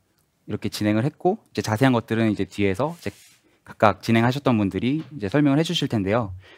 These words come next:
일단 제일 큰 가닥으로는 저희가 이제 미덥이라는 것을 정기적으로 진행을 하고 있었어요. 이제 미덥이라는 것을 진행을 하고 있었고, 이제 이거는 예전부터 있었지만 조금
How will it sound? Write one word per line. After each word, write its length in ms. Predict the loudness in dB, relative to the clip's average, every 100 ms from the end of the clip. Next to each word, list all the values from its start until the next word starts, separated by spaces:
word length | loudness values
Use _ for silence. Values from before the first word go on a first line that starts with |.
| _
일단 220 | _ 0 4
제일 240 | 6 6
큰 200 | 6 2
가닥으로는 560 | 4 6 6 4 2 2
저희가 340 | 0 0 0
이제 140 | 0 -4
미덥이라는 600 | 4 4 4 4 4 4
것을 220 | 0 -2 -2
정기적으로 460 | -2 0 -2 -2
진행을 300 | -4 -2 0
하고 180 | 0 0
있었어요. 520 | -4 -6 -4 -2 -4 -8
이제 160 | -6 -6 -2
미덥이라는 460 | 0 0 0 -2
것을 240 | -4 -6 -8
진행을 280 | -6 -4
하고 200 | -4 -4
있었고, 420 | -6 -10 -8 -8 -8 _ _ -20 _ _
이제 140 | -2 2
이거는 260 | 4 4
예전부터 380 | 4 4 4 2
있었지만 580 | 4 2 0 0 2 0
조금 540 | -8 -2 0 0 -2